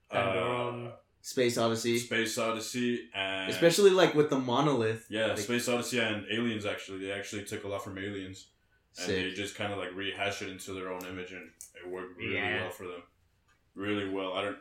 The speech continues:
Speaker 2: like, seller-wise, it wasn't, but there's a huge fan base for Dead Space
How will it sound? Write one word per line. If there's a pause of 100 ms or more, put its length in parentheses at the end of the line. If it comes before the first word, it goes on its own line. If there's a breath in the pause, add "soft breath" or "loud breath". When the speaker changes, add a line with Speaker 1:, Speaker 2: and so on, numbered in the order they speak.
(640)
Speaker 2:
like,
seller-wise,
it
wasn't,
but
there's
a
huge
fan
base
for
Dead
Space